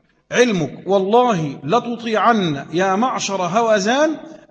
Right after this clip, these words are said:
أو لأتكثن على هذا السيف حتى يخرج من ظهري. يعني أنا هعمل إيه؟ يعني ه-، هنتحر، يعني هقتل نفسي وأسيبكم بقى، أنتوا إيه؟ تقابلوا إيه؟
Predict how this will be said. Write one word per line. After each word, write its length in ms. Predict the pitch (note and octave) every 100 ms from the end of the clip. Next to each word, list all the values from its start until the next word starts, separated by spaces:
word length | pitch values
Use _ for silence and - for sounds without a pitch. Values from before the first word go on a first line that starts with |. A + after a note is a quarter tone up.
| -
أو 240 | C#4 C#4 A#3
لأتكثن 1200 | A3+ A3 A#3+ - - G#3 G#3 F#3+ B3+ B3+ G#3+ F3+
على 280 | D#3+ F3+
هذا 440 | F3+ F3 A#3 A#3 A3
السيف 540 | - - C#4 D#4+ - - - -
حتى 580 | - A3 A3+ - G#3 F#3
يخرج 440 | A#3+ C4 A#3 A#3+ A#3
من 220 | A#3+ A3
ظهري. 460 | A3+ D#3 D#3+ C3 - _ _ _ D3+
يعني 240 | D#3+ F3+
أنا 160 | F#3+ G3+
هعمل 220 | G#3 G3+
إيه؟ 400 | A3+ A#3 - - _ _ _ _ _ _ _ _ _ _ _ _ - _ _ _ _ _ _ _ _ E3+
يعني 280 | F3 F#3
ه-، 40 | F#3+ - -
هنتحر، 680 | D#3+ - D#3+ F3+ B3+ F#3+
يعني 240 | E3 C3+ C#3
هقتل 360 | A#3 - B3
نفسي 260 | B3 D4+ D#4
وأسيبكم 360 | C#4+ B3 B3 G#3+
بقى، 180 | G3+ G#3
أنتوا 200 | G#3+ G#3
إيه؟ 120 | B3
تقابلوا 400 | A3+ A3+ A3+ G#3+
إيه؟ 400 | A3 A#3 A3+ -